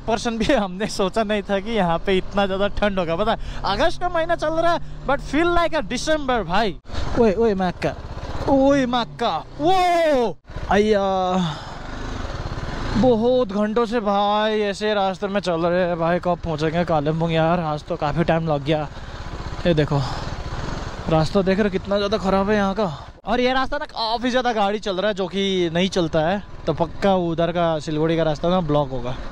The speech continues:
अच्छा हुआ ये रास्ता आया हम लोग। ओह, थक गया यार। ओह, बहुत ज़्यादा नींद लग रहा है। आज तो मस्त सोएंगे time पर, क्योंकि कल सुबह उठ के पन्द्रह अगस्त आपको घुमाना है ना।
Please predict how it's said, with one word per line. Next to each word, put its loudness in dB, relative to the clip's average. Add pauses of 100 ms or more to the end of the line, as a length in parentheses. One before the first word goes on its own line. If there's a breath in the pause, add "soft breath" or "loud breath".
(100)
अच्छा 2
हुआ 2
ये 0
रास्ता 0
आया 0
हम -2
लोग। -2 (260)
ओह, 2
थक 0
गया 2
यार। 2 (1600 loud breath)
ओह, 4
बहुत -2
ज़्यादा 0
नींद 0
लग 2
रहा 2
है। -2 (100)
आज 2
तो 4
मस्त 2
सोएंगे 2
time 2
पर, 2 (160)
क्योंकि 2
कल 2
सुबह 2
उठ 2
के 2
पन्द्रह 2
अगस्त -2
आपको 0
घुमाना 2
है 0
ना। 2